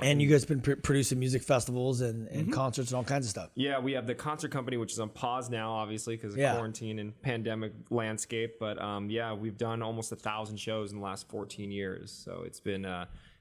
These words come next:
Speaker 2: we've, we've done shows for everyone from Travis Scott to Twenty One Pilots, Jon Bellion, um, you know, and seeing them grow on the way up.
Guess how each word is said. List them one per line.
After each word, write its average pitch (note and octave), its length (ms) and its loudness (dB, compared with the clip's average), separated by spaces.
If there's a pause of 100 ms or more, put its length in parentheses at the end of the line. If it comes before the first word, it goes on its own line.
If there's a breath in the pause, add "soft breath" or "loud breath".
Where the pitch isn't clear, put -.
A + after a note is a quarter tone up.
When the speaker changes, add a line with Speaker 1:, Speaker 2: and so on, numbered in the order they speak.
Speaker 2:
we've, G#2 320 0
we've G#2+ 320 -4
done A2+ 200 0 (120)
shows A2+ 340 -2
for A2 100 -4
everyone G#2 280 -2
from G2 120 -8
Travis G2 360 -4
Scott G#2 380 -2
to G2+ 60 -12
Twenty G#2 220 -6
One G2+ 140 -6
Pilots, G2 420 -4
Jon F#2+ 240 -6
Bellion, G2 640 -4
um, F#2 460 -4 (240)
you G2 100 -2
know, G2 120 -2
and F#2+ 260 -8
seeing A#2+ 460 -2
them G2+ 120 -2
grow G#2 260 0
on G2+ 120 -2
the G#2 60 -2
way G2+ 180 0
up. E3+ 260 -2